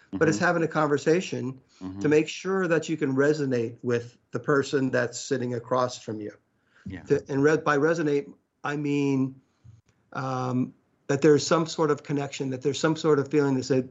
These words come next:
Speaker 1: "This person might be good for me. This
Speaker 2: Yeah.
Speaker 1: person, this person has something to offer."
Speaker 2: Mm-hmm.
Speaker 1: I may not like everything about this person. Like,
Speaker 2: Mm-hmm.
Speaker 1: for instance, I'm gonna tell you that there, I think there's three things that a coach can do for you. The first one is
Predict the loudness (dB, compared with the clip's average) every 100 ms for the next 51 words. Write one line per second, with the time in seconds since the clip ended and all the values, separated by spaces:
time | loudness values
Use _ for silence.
0 | _ -8 -4 -2 0 2 2 2 2 0
1 | -6 -8 -14 _ _ _ -8 -2 -2 0
2 | -2 -2 -6 _ _ -10 -2 0 2 2
3 | 2 0 0 0 2 0 0 -2 -4 -2
4 | -2 -2 -8 -12 -14 -20 _ -12 -6 -2
5 | 0 2 2 2 -2 -2 -4 -2 -2 0
6 | 2 2 0 0 -2 -6 -10 -8 -8 -6
7 | -8 -8 _ -6 0 4 4 2 -2 -4
8 | -6 -20 _ _ _ _ _ _ _ -8
9 | -2 2 0 2 2 2 -2 -12 _ -2
10 | 0 0 -2 -4 0 2 4 2 0 -2
11 | -4 0 -2 -2 -2 0 0 -2 -6 -8
12 | _ _ _ _ _ _ _ _ -2 2
13 | 2 0 0 2 2 0